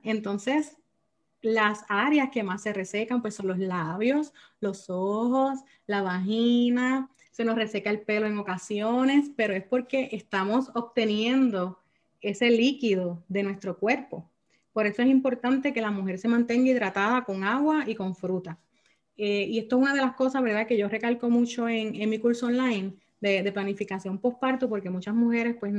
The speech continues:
no saben, eh, por qué tienen que tomar mucha agua, o no saben por qué les da tanta sed, o les da con, con chupar hielo, ¿verdad?, luego de, de,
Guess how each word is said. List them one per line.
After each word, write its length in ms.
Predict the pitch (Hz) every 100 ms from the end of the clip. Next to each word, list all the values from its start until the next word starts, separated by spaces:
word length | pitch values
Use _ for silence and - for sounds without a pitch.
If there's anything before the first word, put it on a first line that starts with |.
| 190
no 280 | 208 202 190
saben, 760 | - 202 214 220 220 208 190 175 _ _ _ _ _ _ _
eh, 300 | 220 214 196
por 300 | 196 226 226
qué 140 | - 220
tienen 280 | 240 247
que 100 | 247
tomar 500 | 233 214 208 202 214 - -
mucha 500 | 214 208 226 208 190
agua, 400 | 196 196 190 185 - _ -
o 120 | 214
no 120 | 208
saben 300 | 214 226 240
por 280 | 240 214 -
qué 560 | 214 214 220 240 - _
les 180 | 226 214
da 160 | 208 214
tanta 400 | 233 247 240 202
sed, 440 | - 208 220 196 - _ -
o 60 |
les 140 | 214 196
da 180 | 190 190
con, 380 | 233 240 233 - _ _
con 200 | 220 214
chupar 340 | 226 208 214
hielo, 440 | 220 220 233 233
¿verdad?, 300 | 202 190 202
luego 340 | 214 208 208 220
de, 480 | 226 220 214 202 -
de, 760 | 185 208 202 190 175 170 175